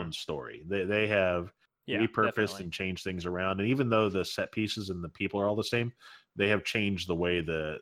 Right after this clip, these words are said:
Speaker 1: you know, the things flow, the order of things that happen, uh, how things occur, who's actually doing these things. It's all changed around. So even if you
Speaker 2: Would it
Speaker 1: read
Speaker 2: be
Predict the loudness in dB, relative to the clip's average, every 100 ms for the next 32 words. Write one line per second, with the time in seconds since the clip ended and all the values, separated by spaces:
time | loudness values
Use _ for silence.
0 | -12 -12 -10 -10 -10 -8 -6 -6 2 4
1 | 6 6 6 4 0 4 6 6 6 4
2 | 0 -4 -4 -8 -10 0 0 2 -2 -4
3 | -8 _ _ _ _ _ _ -10 -8 -4
4 | 2 4 4 0 0 -4 -2 2 2 2
5 | -2 0 2 4 2 2 -2 -2 -2 -4
6 | -4 -4 -6 -2 2 2 2 -2 -4 -4
7 | -6 -6 -8 -8 -6 -6 -8 -20 -20 0
8 | 4 4 4 2 2 2